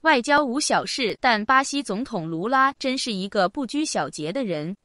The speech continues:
他这次备受瞩目的中国之行，第一站是上海，他仍是没带领带，穿着球鞋就下了飞机，但还是受到了热烈的欢迎。看图片，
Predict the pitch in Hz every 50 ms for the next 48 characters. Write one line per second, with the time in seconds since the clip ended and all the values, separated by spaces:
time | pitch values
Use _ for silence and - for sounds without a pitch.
0 | _ _ _ _ _ _ - 302 302 - 330 277 233 - - 233 214 208 - 302
1 | 262 - - 254 220 202 - 180 156 190 240 254 214 208 180 190 - 285 294 277
2 | 214 185 208 - 277 285 285 - - 170 160 170 196 220 _ 302 294 294 294 311
3 | 302 - 302 254 208 185 202 - - 208 - - 320 254 202 202 - 170 147 -
4 | - _ - - 254 254 226 190 185 226 - - 240 202 185 170 185 - - 262
5 | 214 190 160 131 - - 208 190 160 - _ - - 277 269 262 254 185 - -
6 | 175 175 247 - - 175 160 185 190 254 220 214 - 254 202 170 - 175 - 240
7 | 240 240 - - 226 233 240 240 _ _ _ _ _ _ _ _ - 320 285 277
8 | - 214 240 - 302 285 - - 277 254 233 240 214 202 190 196 233 294 302 262
9 | 247 233 196 196 226 - - 277 285 294 269 202 165 165 180 214 _ - 285 294
10 | 226 - - 180 208 - - 302 254 185 135